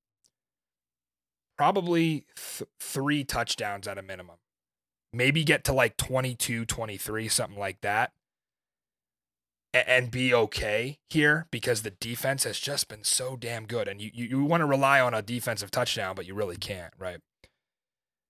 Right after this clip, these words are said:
I will say this about the Arlington offense. What we witnessed from Luis Perez last week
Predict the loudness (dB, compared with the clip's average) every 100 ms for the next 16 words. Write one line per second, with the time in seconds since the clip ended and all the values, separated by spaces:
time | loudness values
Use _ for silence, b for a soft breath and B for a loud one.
0 | _ _ 2 6 8 6 4 0 -2 -6
1 | -8 -10 -8 -10 -10 -12 -12 -12 -12 -16
2 | -20 -20 -20 _ -2 2 2 6 6 6
3 | 2 0 0 2 0 -4 -6 -6 -8 -8
4 | -10 -10 -14 -18 _ _ _ _ _ _
5 | _ _ _ _ _ -6 -2 0 0 -2
6 | -8 -10 -14